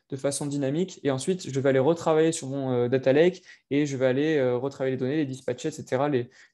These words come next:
les, les retravailler comme vous le souhaitez. Donc après, c'est aussi un moment qui peut être intéressant pour ça. Et on est disponible, euh, avec les équipes techniques pour, euh, faire des calls avec vous. On en a fait déjà plein avec, euh, pas mal de nos clients,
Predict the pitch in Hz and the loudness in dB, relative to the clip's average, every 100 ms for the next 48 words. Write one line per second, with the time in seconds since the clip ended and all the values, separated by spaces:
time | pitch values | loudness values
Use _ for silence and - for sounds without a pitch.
0 | 117 123 120 117 120 127 127 127 127 127 | -10 -6 -4 -4 -4 -4 0 2 2 2
1 | 135 147 139 135 131 135 - - - _ | 2 2 0 -2 -4 -6 -6 -12 -20 _
2 | 127 123 170 170 143 139 - 170 143 135 | -2 0 0 2 2 0 2 2 2 2
3 | 143 165 175 - 139 135 135 127 127 156 | 2 2 0 -2 -4 -4 -6 -4 -4 -4
4 | 156 139 - 120 123 131 143 151 147 - | -6 -6 -2 -2 2 2 4 2 0 -2
5 | 147 151 185 190 _ - _ _ - 127 | 0 0 0 -2 _ -20 _ _ -2 0
6 | 120 135 143 143 139 139 143 127 131 165 | 2 2 2 0 -4 -4 -6 -6 -2 -4
7 | 175 - _ _ 147 160 151 135 131 127 | -4 -12 _ _ 0 0 4 4 6 4
8 | 123 123 147 135 131 165 139 127 127 170 | 2 0 0 0 2 2 2 0 -2 -4
9 | 143 131 139 135 131 123 - 165 156 123 | -2 -4 -2 0 0 -2 -2 -2 0 -2
10 | 123 123 117 143 147 143 127 127 - 139 | -4 -6 -4 -2 -2 0 -2 -2 -4 -4
11 | 180 | -4